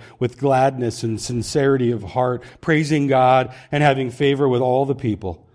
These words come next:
And the Lord was adding to their number day by day those who were being saved. Again, so with Peter's amazing sermon on the day of Pentecost, the church grows from this, like, small church of a hundred and twenty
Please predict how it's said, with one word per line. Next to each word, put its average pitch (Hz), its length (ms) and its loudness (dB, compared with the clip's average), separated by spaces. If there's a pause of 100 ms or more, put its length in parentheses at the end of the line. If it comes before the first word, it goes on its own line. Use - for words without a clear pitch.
(220)
And 131 140 0
the 131 60 4
Lord 139 320 2
was 139 160 0
adding 139 420 2
to 151 120 -2
their 147 120 2
number 120 360 -2
day 135 420 2
by 135 240 0
day 107 400 -2 (320)
those 120 400 0
who 107 100 -6
were 101 120 -4
being 104 320 -2
saved. 87 580 -6 (1800)
Again, 151 240 0
so 156 260 0 (180)
with 170 200 0
Peter's 208 340 4
amazing 196 720 2
sermon 165 580 0 (220)
on 151 100 0
the 151 80 0
day 151 200 4
of 131 180 -2
Pentecost, 120 800 -4 (360)
the 143 100 -2
church 190 400 -4
grows 170 420 4
from 143 200 0
this, 143 260 0
like, 135 180 -2
small 151 400 0
church 156 380 -4
of 135 100 -4
a 127 80 -2
hundred 139 300 -2
and 123 100 -4
twenty 113 400 -2